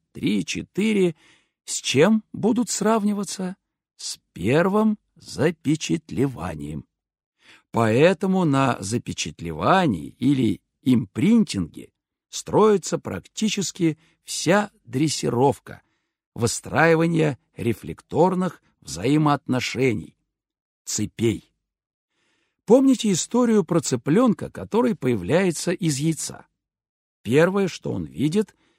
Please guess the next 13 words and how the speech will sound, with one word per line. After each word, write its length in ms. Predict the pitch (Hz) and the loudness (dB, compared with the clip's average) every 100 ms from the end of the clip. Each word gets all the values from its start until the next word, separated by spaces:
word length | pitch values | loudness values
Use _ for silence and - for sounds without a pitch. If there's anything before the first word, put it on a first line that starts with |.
| _ _ | _ _
это 320 | 131 202 233 | 2 2 0
его 460 | 233 226 131 147 202 | 0 0 2 2 2
мать-курица. 960 | 131 147 180 - 240 185 - - - _ _ _ _ _ _ | 2 0 0 -4 -2 -2 -2 -12 -16 _ _ _ _ _ _
Мать — 460 | - 76 104 131 - | -14 -6 -2 -4 -6
это 280 | - 110 - | -10 -10 -10
жизнь 580 | 76 135 151 202 98 - _ _ _ _ | -14 -6 -2 -2 -2 -10 _ _ _ _
и 120 | 104 | -10
кормовая 600 | 104 104 95 92 110 135 | -8 -8 -8 -6 -2 -2
база, 520 | 127 160 190 85 50 _ _ _ _ _ - | 0 0 0 -2 -12 _ _ _ _ _ -16
защита, 880 | 80 107 101 - - 156 180 - 64 | -6 -4 -4 -6 -2 0 0 -4 -16
обучение 840 | - - - - 202 208 120 69 _ _ _ | -16 -12 -8 0 0 2 -2 -8 _ _ _
и 140 | 127 131 | -2 -2
забота 800 | 92 76 104 113 196 190 147 | -2 -10 -6 -2 0 0 -4